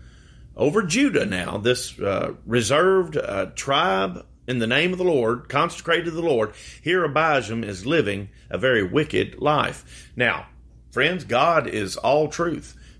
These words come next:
God is all righteousness. God is a God of judgment. Somebody may say, "No, he's not. He's a God of love." He is a God of love. But his love will never destroy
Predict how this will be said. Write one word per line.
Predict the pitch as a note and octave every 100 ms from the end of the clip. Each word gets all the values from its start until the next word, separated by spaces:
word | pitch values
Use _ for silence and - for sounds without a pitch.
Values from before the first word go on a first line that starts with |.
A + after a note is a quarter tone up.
| -
God | E2+ B2+ E3 D#3
is | G#2+ A2+
all | C3 D3 D3
righteousness. | D#3 E3 - - - - - - - -
God | F#2 B2 E3 F3+ E3+
is | C3+ F3+ D3
a | D3+
God | D#3+ C#3+ D#3 D#3+
of | B2
judgment. | C#3+ C#3 - - - - - -
Somebody | A#2 G#2+ G2
may | G2 F#2+
say, | - A2+
"No, | C3 A3+ B3
he's | C#3+ F#2
not. | G2 F2+
He's | A#2 C#3
a |
God | D3 D3+ D#3
of | D#3
love." | A3 E3+ A2
He | A#2
is | E3
a | -
God | D3+ A#2
of | G2+
love. | G#2+ E2+ - - - - -
But | A#2+
his | E3 C3
love | A#2+ F3 F#3 C3+ C3+
will | A#2+ A#2 A2
never | C#3+ F#3+ A#2 A#2
destroy | A2+ - F3+ D#3 A2 C#3